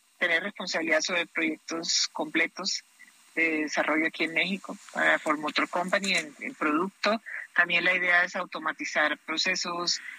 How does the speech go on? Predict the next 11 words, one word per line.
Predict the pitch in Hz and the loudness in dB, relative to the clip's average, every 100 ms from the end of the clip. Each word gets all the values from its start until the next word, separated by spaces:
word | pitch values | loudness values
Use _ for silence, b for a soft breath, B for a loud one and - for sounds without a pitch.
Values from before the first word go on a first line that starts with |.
| B - | B -4
eh, | 165 | 0
ofrecer | 160 165 160 175 160 | 0 0 0 2 0
soluciones | - 175 170 - 160 160 160 160 160 156 | -2 -4 0 2 2 0 2 2 0 0
de | 165 | -2
tecnología, | - 156 151 147 170 156 156 151 156 _ _ _ _ - | 0 -2 -2 -2 0 4 4 4 2 _ _ _ _ 0
eh, | 156 147 143 135 | 2 2 0 4
para | 151 | 4
el | 160 | 4
mundo, | 180 220 208 190 196 233 _ _ _ _ _ _ _ | 4 0 0 0 -2 -4 _ _ _ _ _ _ _
eh, | 170 165 160 - | 0 4 4 4
aprovechando | 160 185 175 - 185 175 | 2 2 2 4 2 0